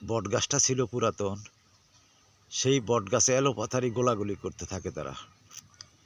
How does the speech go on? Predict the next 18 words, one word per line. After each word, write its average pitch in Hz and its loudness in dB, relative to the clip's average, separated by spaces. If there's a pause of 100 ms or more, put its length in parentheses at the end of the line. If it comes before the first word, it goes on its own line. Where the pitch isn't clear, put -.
(240)
এক 127 0
ঘন্টা 131 2
পর্যন্ত 123 0
তাদের 113 2
এই 120 2
অপারেশন 104 -2
ছিল 117 0
এই 120 0
জিন 117 0
ভূত 127 -2
মারার 113 2
জন্য। 82 -6 (2250)
অবশেষে 123 2 (1200)
পাক 120 6
সেনাবাহিনীরা 117 2
বলল, 101 0 (1900)
"हम 117 0
लोग 120 2